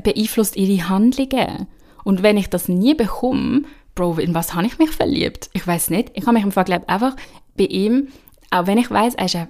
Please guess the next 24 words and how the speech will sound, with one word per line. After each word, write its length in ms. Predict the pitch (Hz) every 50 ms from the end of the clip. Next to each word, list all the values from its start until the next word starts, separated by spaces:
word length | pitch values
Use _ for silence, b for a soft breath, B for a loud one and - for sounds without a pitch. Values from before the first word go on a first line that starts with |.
| - -
ein 120 | 185 -
toller 320 | - - 196 202 233 254 247
Mensch 480 | 240 233 247 269 294 285 - - - _ _ _ _ _ _ _ _ _ _ -
und 360 | 202 196 190 185 180 - - _ - _ _ _ _ _ _ _ -
ich 140 | 180 170 -
würde 200 | 202 208 - 185
auch 40 | 180
mit 160 | 180 165 160
ihm 120 | 175 170
einen 60 | 170 170
Kaffee 360 | - - - - - 254 240
trinken, 460 | - 233 247 262 254 269 269 269 269 - -
so 280 | - - 180 175 175 - - _ _ _
mit 160 | - 180 160
dem 60 | 165
anderen 320 | - 190 202 202 190 180 170
zum 100 | - 170
Beispiel 200 | 170 - - 170
nicht, 220 | 185 226 - B B B B B B B B B B -
ähm, 240 | 196 196 190 190 - -
aber 240 | 190 190 185 - -
ich 180 | 190 - -
habe 120 | 190 202 190
mir 200 | 185 180 175